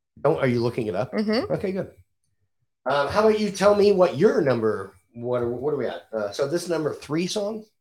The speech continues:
Speaker 2: Yes.
Speaker 1: Okay, here comes the number three song,
Speaker 2: Hold,
Speaker 1: and
Speaker 2: please.
Speaker 1: it is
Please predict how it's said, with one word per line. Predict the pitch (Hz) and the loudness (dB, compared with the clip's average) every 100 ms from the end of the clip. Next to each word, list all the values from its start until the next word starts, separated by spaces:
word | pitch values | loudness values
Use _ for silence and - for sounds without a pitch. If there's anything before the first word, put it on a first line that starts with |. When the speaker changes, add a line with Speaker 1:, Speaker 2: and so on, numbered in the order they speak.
| _ _ _ _ _ - | _ _ _ _ _ -12
Speaker 2:
Yes. | 185 180 175 | -8 -4 -2
Speaker 1:
Okay, | - 107 | 2 2
here | 123 | 2
comes | 127 147 | 0 2
the | 143 | 2
number | 143 135 | 2 2
three | 127 - 190 | -4 -2 0
song, | 190 - 95 95 | 0 0 -2 -2
Speaker 2:
Hold, | 117 233 | 0 2
Speaker 1:
and | 110 | 2
Speaker 2:
please. | 107 87 95 - - - _ | 2 0 -4 -8 -14 -18 _
Speaker 1:
it | 110 117 - | -6 -4 -6
is | 120 120 117 113 113 - | -6 -2 -2 -2 -10 -16